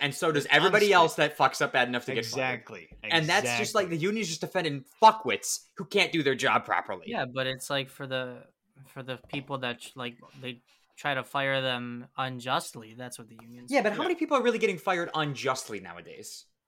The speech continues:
Speaker 2: I don't know. We only live in
Speaker 3: A shit
Speaker 2: our
Speaker 3: ton?
Speaker 2: little bubble. Probably a lot. People who don't have
Speaker 3: You
Speaker 2: unions.
Speaker 3: hear all the times about people who are still not hiring people or whatever because of fucking their sexuality and shit.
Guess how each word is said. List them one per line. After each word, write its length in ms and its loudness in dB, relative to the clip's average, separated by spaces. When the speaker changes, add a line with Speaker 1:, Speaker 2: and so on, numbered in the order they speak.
Speaker 2:
I 60 -16
don't 120 -12
know. 320 -12
We 160 -10
only 260 -8
live 260 -10
in 340 -12
Speaker 3:
A 20 -10
shit 320 -8
Speaker 2:
our 80 -2
Speaker 3:
ton? 80 -4
Speaker 2:
little 160 -8
bubble. 320 -10
Probably 200 -12
a 80 -14
lot. 240 -14
People 160 -16
who 40 -10
don't 140 -8
have 80 -10
Speaker 3:
You 80 -8
Speaker 2:
unions. 200 -4
Speaker 3:
hear 60 -4
all 140 0
the 80 -10
times 280 -6
about 340 -10
people 320 -12
who 80 -8
are 140 -8
still 420 -10
not 260 0
hiring 400 -2
people 340 -4
or 100 0
whatever 380 -2
because 380 -8
of 140 -14
fucking 420 -10
their 180 -16
sexuality 800 -8
and 160 -12
shit. 240 -18